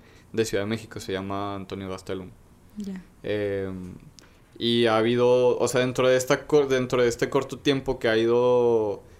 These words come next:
Speaker 1: formándose, yo lo veo todavía como un deporte, un, un movimiento en formación, que, como todo, o sea, toma sus años, toma su tiempo que se vaya consolidando, formalizando, inclusive profesionalizando, que es algo que se busca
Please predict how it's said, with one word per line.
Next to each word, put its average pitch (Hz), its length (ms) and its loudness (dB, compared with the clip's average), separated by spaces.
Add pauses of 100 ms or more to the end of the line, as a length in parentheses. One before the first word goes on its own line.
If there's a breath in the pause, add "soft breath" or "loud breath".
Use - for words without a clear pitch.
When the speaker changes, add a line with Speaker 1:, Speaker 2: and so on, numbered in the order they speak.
(140 loud breath)
Speaker 1:
formándose, 120 840 0
yo 117 120 2
lo 127 140 4
veo 131 140 2
todavía 135 280 2
como 131 240 0
un 117 160 0
deporte, 127 460 0
un, 117 260 -4
un 110 280 -8
movimiento 117 460 -2
en 123 60 -4
formación, 127 640 -4 (380 soft breath)
que, 113 180 -2 (560)
como 113 240 -6
todo, 110 220 -2
o 113 40 0
sea, 117 140 -6
toma 113 320 -4
sus 120 180 -10
años, 117 260 -6
toma 110 200 -8
su 117 140 -8
tiempo 107 300 -10
que 117 120 -4
se 113 100 -6
vaya 101 180 -4
consolidando, 107 720 -6
formalizando, 101 840 -8 (640 loud breath)
inclusive 113 480 -2
profesionalizando, 110 880 -8
que - 80 -6
es 107 120 -6
algo 110 200 -4
que 113 100 -8
se 110 100 -10
busca 117 460 -4